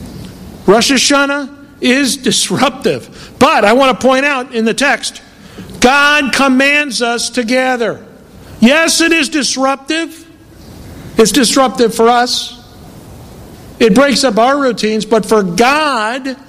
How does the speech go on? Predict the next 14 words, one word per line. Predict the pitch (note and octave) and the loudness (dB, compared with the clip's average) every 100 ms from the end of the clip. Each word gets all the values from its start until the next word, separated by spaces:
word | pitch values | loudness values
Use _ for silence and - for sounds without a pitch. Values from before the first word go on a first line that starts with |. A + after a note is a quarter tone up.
| - - - - | -20 -20 -20 -4
it's | B3+ A3 | 2 2
part | - A#3+ C4 C4 | 2 2 4 2
of | G3+ | 2
His | G3+ C4 A3 | 2 0 -2
plan | - A#3+ A#3+ A#3 A#3 | -2 -2 0 -4 -6
for | A3+ A#3 | -4 -2
our | A3 G#3 A3 | -2 -2 0
lives. | A3 A3+ A#3+ B3 A#3 D3 A2 - - - - - - - - - - - - - - - - - - - - - - - - - - - | -2 -2 -4 -6 -6 -6 -8 -10 -12 -18 -20 -20 -20 -20 -20 -20 -20 -20 -20 -20 -20 -20 -20 -20 -20 -20 -10 -8 -8 -8 -10 -14 -16 0
God | G#3 G#3+ | 2 2
command, | A3 A3+ C4+ C4+ B3+ B3 C4 | 4 4 4 2 0 -2 -2
commands | G#3+ A3+ A#3+ A#3+ | 0 0 0 -2
us | A#3 - | -4 -4
to | A#3 | -4
gather | G3+ B3+ C4 A3 | -2 -2 -2 -6